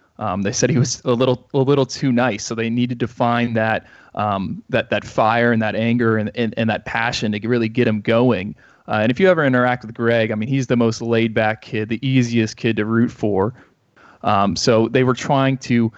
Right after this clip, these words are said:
unleash him, and it took a few weeks to get going. I, I think when Manny was describing this story to, uh, the, the coaches there at Champagnat, they were saying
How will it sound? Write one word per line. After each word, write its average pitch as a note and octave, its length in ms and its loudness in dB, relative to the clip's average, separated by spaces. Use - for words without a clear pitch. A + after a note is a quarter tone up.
unleash B2 400 2
him, A2+ 100 -2
and G#2 60 -6
it G#2 80 -8
took - 160 -4
a C#3 60 -4
few C#3 200 -2
weeks B2+ 360 -2
to - 120 -6
get A#2 140 -2
going. B2 480 2
I, A2+ 360 -6
I A#2+ 40 -6
think B2+ 320 -4
when A2+ 140 2
Manny A#2+ 300 2
was A2+ 160 -2
describing A#2 480 -2
this A2 160 -2
story A#2 420 -2
to, A2 460 -4
uh, G#2 480 2
the, A#2 260 -2
the A#2 80 0
coaches A#2 400 2
there A2 180 2
at F#2+ 60 -4
Champagnat, A2+ 640 0
they A2+ 40 -4
were A2 80 -4
saying A2+ 380 -2